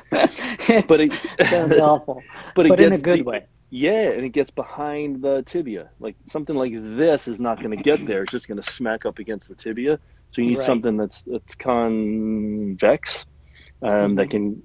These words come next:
Speaker 2: kind of roll behind the tibia. So that actually works a little bit better. One or two
Speaker 1: Got it.
Speaker 2: lacrosse balls back in there. Um, if you need to ice 'cause there's, you know, it's hot and it's flamed and it's really painful, do that.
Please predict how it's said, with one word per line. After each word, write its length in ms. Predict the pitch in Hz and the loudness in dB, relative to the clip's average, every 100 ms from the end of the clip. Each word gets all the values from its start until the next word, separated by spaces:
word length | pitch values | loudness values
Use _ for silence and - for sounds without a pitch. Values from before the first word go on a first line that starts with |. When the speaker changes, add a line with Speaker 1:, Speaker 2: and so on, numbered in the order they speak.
| - | -10
Speaker 2:
kind 140 | 110 101 | -6 -2
of 60 | |
roll 340 | 107 117 110 104 | 4 6 6 4
behind 340 | 104 107 101 | 2 0 -2
the 60 | 95 | -4
tibia. 340 | 110 98 90 | -4 -4 -6
So 120 | - | 0
that 140 | 110 117 | 2 4
actually 240 | 110 107 | 0 -4
works 280 | 101 95 - | -4 -6 -6
a 40 | |
little 200 | 95 92 | -8 -6
bit 180 | 87 82 | -6 -6
better. 280 | - 82 82 | -6 -6 -8
One 180 | 107 101 | -6 -6
or 60 | 95 | -6
two 240 | 104 95 | -6 -6
Speaker 1:
Got 220 | 95 101 | -6 -8
it. 60 | - | -10
Speaker 2:
lacrosse 320 | 101 101 95 | -6 -2 -4
balls 280 | - 98 95 | -2 -2 -2
back 280 | 95 95 - | -2 -4 -4
in 140 | 98 | -10
there. 260 | 90 87 82 _ - - - _ | -8 -10 -14 _ -20 -20 -20 _
Um, 480 | 107 104 101 101 95 _ _ _ | 2 4 4 0 -4 _ _ _
if 120 | 127 | 0
you 100 | 120 | 2
need 220 | 127 127 | 4 4
to 120 | 120 - | 2 0
ice 240 | 117 113 - | 2 2 0
'cause 200 | 107 101 | -4 -2
there's, 360 | 101 95 - - | -2 -4 -12 -10
you 100 | 101 | -8
know, 100 | 98 | -8
it's 120 | - | -4
hot 260 | 113 110 | 2 2
and 100 | - | 0
it's 120 | 190 - | -6 -4
flamed 500 | - 147 101 98 92 | -2 0 0 0 -2
and 120 | 92 | -6
it's 160 | - 107 | -10 -6
really 260 | 101 101 | -4 -4
painful, 420 | - 98 92 95 | -4 -6 -4 -6
do 260 | 85 101 101 | -6 -4 -2
that. 340 | 101 95 92 | 2 2 0